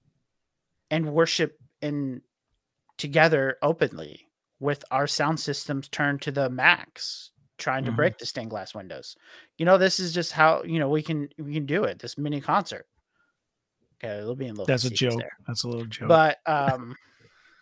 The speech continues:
Speaker 1: <laughs> you know, there, there, there's that freedom there, and yet we can still worship.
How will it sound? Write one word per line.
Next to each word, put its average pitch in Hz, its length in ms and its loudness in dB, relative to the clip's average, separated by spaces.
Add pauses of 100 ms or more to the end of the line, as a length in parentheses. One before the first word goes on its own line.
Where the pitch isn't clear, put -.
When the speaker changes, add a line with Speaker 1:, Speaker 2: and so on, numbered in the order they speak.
(180)
Speaker 1:
<laughs> - 1000 -20
you 165 120 6
know, 185 140 12
there, 185 280 6
there, 170 220 2 (560)
there's 165 300 2
that 160 180 6
freedom 208 420 0
there, 127 200 -2
and 160 100 0
yet 165 140 2
we 175 120 0
can 175 100 0
still 170 220 0
worship. - 480 -4